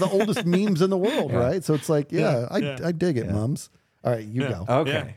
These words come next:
Speaker 2: Yeah.
Speaker 3: All right. We're gonna, we're gonna jump out of,
Speaker 2: <laughs> Go
Speaker 3: out
Speaker 2: ahead,
Speaker 3: of,
Speaker 2: boss.
Speaker 3: out of the workspace for a minute, because
Speaker 2: Yeah,
Speaker 3: even though
Speaker 2: yeah.
Speaker 3: all this, I'm
Speaker 2: Yeah.
Speaker 3: sure, is absolutely fun and, and you enjoy it as if it's a hobby, you actually do
Speaker 2: Mm-hmm.
Speaker 3: have a hobby that I know of, and, and you went on a,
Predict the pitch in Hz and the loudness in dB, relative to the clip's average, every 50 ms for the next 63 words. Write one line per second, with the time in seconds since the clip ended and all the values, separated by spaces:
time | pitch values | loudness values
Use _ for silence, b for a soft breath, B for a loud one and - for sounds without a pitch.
0 | - - 110 113 113 104 95 107 123 127 131 139 127 - - - - 123 139 135 | -8 -4 0 0 0 2 0 0 0 0 0 2 2 2 2 2 0 -2 0 -2
1 | 127 - 143 139 135 - - 131 131 135 - 113 - - - 101 - - - - | -2 0 0 -2 -2 -2 0 0 0 0 0 0 -2 -2 0 2 4 4 4 4
2 | 381 - - 381 - - - 330 - - - 294 - 147 160 160 147 143 139 123 | 2 2 2 0 0 0 -2 -4 -6 -6 -6 0 2 2 2 2 0 0 0 0
3 | 113 120 123 127 123 - - - - - - - 87 82 82 82 85 - - - | 0 0 0 0 0 -4 -8 -12 -12 -10 -6 -6 -6 -6 -6 -8 -10 -12 -14 -12
4 | - 82 - 104 98 95 98 92 92 85 82 78 104 95 110 117 110 123 127 - | -10 -4 -2 0 0 2 0 0 -2 -4 -4 -6 -6 -2 -2 -2 -2 0 0 0
5 | - - 151 143 135 131 131 127 123 120 - 120 113 117 107 120 110 107 104 101 | 0 0 0 0 2 0 0 0 -2 -4 -6 -4 -4 -4 -2 -2 -2 -2 -2 -2
6 | 98 98 95 98 95 - - 104 90 95 92 - - 98 95 95 95 92 92 - | -2 -2 -2 -4 -4 -6 -10 -8 -6 -6 -6 -4 -4 -4 -2 -2 -4 -6 -8 -6
7 | 85 92 92 92 90 90 92 95 95 92 92 92 87 90 92 90 - 90 87 85 | -6 -6 -4 -4 -6 -4 -4 -4 -4 -2 -4 -6 -6 -6 -8 -8 -8 -8 -8 -8
8 | 87 87 101 104 101 92 92 90 85 b b b b b b b - 127 151 175 | -8 -6 -4 -4 -4 -4 -6 -8 -10 b b b b b b b -2 0 0 0
9 | 160 - - 139 113 101 98 117 123 139 - - 135 131 120 104 95 92 90 90 | 0 -2 -4 -6 -6 -6 -4 -4 -2 -2 -2 -2 -2 -4 -4 -4 -4 -4 -6 -8
10 | 92 87 90 - - - 101 95 - 101 95 95 90 95 90 90 87 87 82 - | -8 -10 -14 -14 -10 -8 -8 -6 -4 -4 -4 -4 -4 -6 -6 -8 -8 -8 -8 -8
11 | 92 90 92 90 90 90 90 90 90 92 92 95 92 - 95 95 92 95 98 101 | -8 -6 -6 -6 -6 -6 -6 -6 -6 -6 -6 -6 -6 -6 -6 -4 -4 -4 -2 -2
12 | 110 117 123 113 107 101 95 | -2 -2 -2 -2 -4 -4 -6